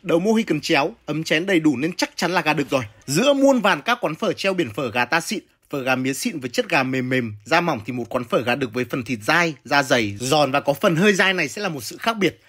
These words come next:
Tất nhiên nói thẳng ra là thịt gà trống công nghiệp bây giờ không thể ngon và ngọt như cái loại gà trống thiến hồi xưa và cũng sẽ không có độ ngọt mềm như thịt gà mái. Tôi nói để cho các bạn xem clip này biết mà cân nhắc trước khi thử. Điều thú vị thứ hai là phở ở đây bán giá theo đầu người. Phở lườn bốn mươi, phở đùi cũng bốn mươi, ăn gì thì cũng bốn mươi.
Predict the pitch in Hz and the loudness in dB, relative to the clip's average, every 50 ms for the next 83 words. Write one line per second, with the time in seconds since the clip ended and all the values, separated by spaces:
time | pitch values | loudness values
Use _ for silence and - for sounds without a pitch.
0 | _ _ _ - 277 277 262 254 262 254 233 196 175 175 - 202 131 117 123 170 | _ _ _ -2 -2 0 0 0 0 0 2 0 -2 0 -2 -2 -2 0 0 0
1 | 180 165 - - 143 - - 131 123 - - 131 143 - 185 180 185 180 160 139 | 0 0 0 -4 -8 -4 -4 -4 -2 -2 -4 -8 -4 -4 -4 -2 0 0 0 0
2 | 156 165 156 156 139 - - 185 175 160 117 123 143 165 165 156 151 131 127 131 | 0 0 2 0 -2 -2 -4 -6 -6 -6 -6 -4 -2 -2 -2 -2 -4 -4 -2 -4
3 | 120 117 151 156 - 151 160 180 147 117 127 120 110 - 127 123 - - 135 135 | -4 -4 -6 -6 -4 -2 -2 -2 -2 -2 -4 -4 -4 -4 -8 -8 -6 -4 -4 -4
4 | 147 190 175 - - - 196 185 160 - _ _ 123 233 233 - - 233 247 233 | -2 -2 -2 -2 -2 0 2 2 0 0 _ _ -4 -2 -2 -2 -4 -6 -4 -2
5 | - 247 - - 269 254 220 262 240 254 214 160 160 156 - 156 160 156 156 180 | 0 0 2 2 2 4 4 6 6 6 4 4 0 -2 -2 0 0 0 0 -2
6 | 202 - 190 156 - 143 131 127 131 127 131 160 196 - _ _ _ 180 185 180 | -2 -2 -4 -4 -2 -2 -2 0 0 0 -2 -2 -4 -10 _ _ _ 2 2 4
7 | 160 156 175 196 170 - - 180 - 208 202 202 104 120 - 185 180 170 233 240 | 2 2 2 0 0 0 -2 -2 -2 -2 -2 -4 -4 -2 -2 -4 -4 -2 -4 -4
8 | 208 185 160 135 165 190 - 170 208 135 - 180 165 175 214 233 - - 262 - | -2 -2 -2 -2 2 2 2 2 0 -2 -2 -2 0 0 -2 -4 -2 -4 -4 -2
9 | - 214 - 202 175 - - - _ _ _ - 175 180 180 180 - 208 196 247 | -2 -2 2 2 2 2 0 -6 _ _ _ -2 4 6 6 6 6 2 0 0
10 | 220 165 - 202 202 233 226 226 202 170 - - 160 127 120 151 180 180 165 139 | -2 0 -2 0 2 4 4 4 4 2 2 2 2 2 4 2 2 2 2 -2
11 | 135 139 139 135 180 - 190 180 156 160 147 147 151 143 123 110 104 - _ _ | -2 0 -2 -2 0 0 -2 2 2 2 2 4 2 2 0 0 -4 -10 _ _
12 | _ _ - 139 127 131 143 147 147 151 156 165 196 220 214 214 220 208 - _ | _ _ -4 -4 -2 2 2 2 4 4 2 2 4 4 4 4 4 2 -4 _
13 | _ - 135 123 135 139 139 143 - - - 165 175 202 214 214 214 214 - _ | _ -2 0 0 2 0 0 -2 -4 0 2 2 4 6 4 4 4 2 -2 _
14 | - - 175 180 151 139 139 123 117 - 110 110 156 170 165 160 175 220 226 220 | -6 -4 -2 -2 0 2 2 2 0 -2 -4 -4 -4 0 0 0 0 2 2 2
15 | 214 | 2